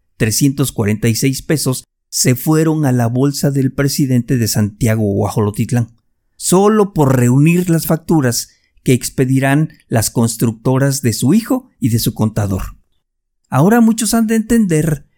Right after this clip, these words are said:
por qué cualquier ciudadano quiere ser presidente municipal.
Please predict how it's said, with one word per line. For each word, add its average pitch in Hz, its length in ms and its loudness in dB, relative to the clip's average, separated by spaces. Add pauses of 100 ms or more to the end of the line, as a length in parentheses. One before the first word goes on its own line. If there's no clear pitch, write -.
(220)
por 139 260 2
qué 185 240 0
cualquier 185 680 0
ciudadano 160 680 0
quiere 143 200 0
ser 143 240 0
presidente 127 540 -2
municipal. 127 720 -2